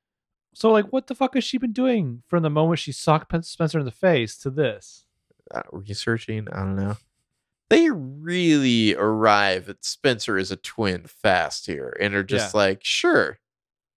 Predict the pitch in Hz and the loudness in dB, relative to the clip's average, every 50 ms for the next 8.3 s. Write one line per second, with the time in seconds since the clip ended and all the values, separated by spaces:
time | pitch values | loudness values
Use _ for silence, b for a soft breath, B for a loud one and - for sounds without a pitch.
0 | _ _ _ _ _ _ _ - 285 262 190 135 107 107 120 - - - 247 214 | _ _ _ _ _ _ _ 0 2 4 6 6 4 2 0 -2 -4 -2 0 2
1 | 147 110 - 92 87 - - - _ _ _ _ _ _ _ _ _ _ _ _ | 2 0 0 -4 -4 -4 -6 -10 _ _ _ _ _ _ _ _ _ _ _ _
2 | _ _ _ _ _ _ _ _ _ _ _ _ _ _ _ _ _ _ _ _ | _ _ _ _ _ _ _ _ _ _ _ _ _ _ _ _ _ _ _ _
3 | _ _ _ _ _ - 143 139 - - - - - - - _ - 120 107 101 | _ _ _ _ _ 0 2 2 0 -6 -10 -10 -12 -14 -6 _ -4 -2 -2 -4
4 | - - - _ _ _ _ _ _ _ _ _ _ _ _ _ _ _ _ _ | -6 -8 -10 _ _ _ _ _ _ _ _ _ _ _ _ _ _ _ _ _
5 | _ _ _ _ _ _ _ _ _ _ _ _ _ _ - 143 165 190 185 208 | _ _ _ _ _ _ _ _ _ _ _ _ _ _ 2 4 4 4 4 2
6 | 196 180 180 170 156 135 127 143 151 - - - 147 131 92 101 113 113 104 101 | 2 4 4 2 2 2 0 -2 -2 -2 -2 -2 0 0 0 -2 -4 -6 -4 -4
7 | 104 95 90 69 65 73 71 - - - - - - - _ _ - 120 117 110 | -6 -6 -6 -8 -4 -2 -2 -2 -2 -6 -10 -12 -14 -16 _ _ 0 2 2 2
8 | 107 - _ 175 175 175 | 0 -2 _ -12 -12 -14